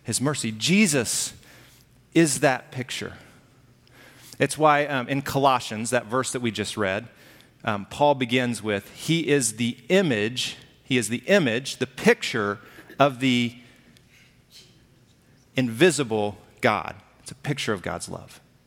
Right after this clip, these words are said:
The second piece, save us from sin.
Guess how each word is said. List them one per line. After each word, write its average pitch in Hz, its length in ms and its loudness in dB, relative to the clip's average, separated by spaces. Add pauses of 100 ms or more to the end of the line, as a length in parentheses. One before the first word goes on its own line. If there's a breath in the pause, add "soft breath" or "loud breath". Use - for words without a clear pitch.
(1400 soft breath)
The 143 80 0
second 165 320 2
piece, 98 340 -6 (220)
save 208 420 4
us 196 140 -2
from 147 220 -2
sin. 95 380 -2